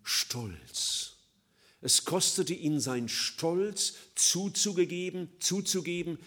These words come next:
dass er es an die Wand gefahren hat, dass er sich verirrt hat, dass er Gott braucht, dass er seine Vergebung braucht, dass er seine Hilfe braucht, sein Erbarmen braucht,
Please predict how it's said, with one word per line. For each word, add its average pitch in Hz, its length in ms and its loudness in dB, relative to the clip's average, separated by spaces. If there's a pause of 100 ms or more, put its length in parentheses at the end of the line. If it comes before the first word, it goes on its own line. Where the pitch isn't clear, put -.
(140)
dass 156 220 4
er 175 40 0
es 160 100 6
an 160 120 0
die 135 140 0
Wand 170 260 -2
gefahren 143 540 -6
hat, - 320 -16 (720)
dass 151 180 4
er 170 80 6
sich 170 200 4
verirrt 185 520 4
hat, - 420 -12 (520)
dass 185 220 6
er 196 100 6
Gott 196 280 2
braucht, 185 640 6
dass 143 120 0
er 160 80 -2
seine 185 260 2
Vergebung 196 680 2
braucht, 143 360 -6
dass 156 140 4
er 160 80 4
seine 196 180 4
Hilfe 208 400 4
braucht, 160 400 -6 (220)
sein 190 240 6
Erbarmen 202 580 6
braucht, 165 520 -6